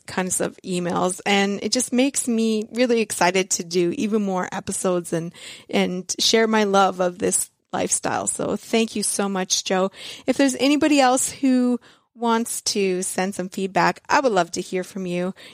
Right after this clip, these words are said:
You can email me at venus at venuscuckoldress dot com. Okay,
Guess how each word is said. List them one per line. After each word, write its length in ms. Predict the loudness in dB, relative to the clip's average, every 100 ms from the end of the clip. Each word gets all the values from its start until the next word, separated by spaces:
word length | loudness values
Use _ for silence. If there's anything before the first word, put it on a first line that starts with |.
| -8
You 80 | 0
can 220 | 0 2
email 360 | 2 4 4 4
me 260 | 2 2 2
at 200 | 0 2
venus 580 | 0 2 2 2 0 -2 0
at 180 | 0
venuscuckoldress 1040 | 0 -2 0 -2 -2 -4 -2 -4 -2 -2 -4
dot 280 | -4 -6 -6
com. 480 | -4 -4 -6 -10 -16 _ _ _ _ _ _ _ _ _ _ _ _ _ _ _ _ _ _ _ _ _ _
Okay, 520 | -6 -2 2 4 4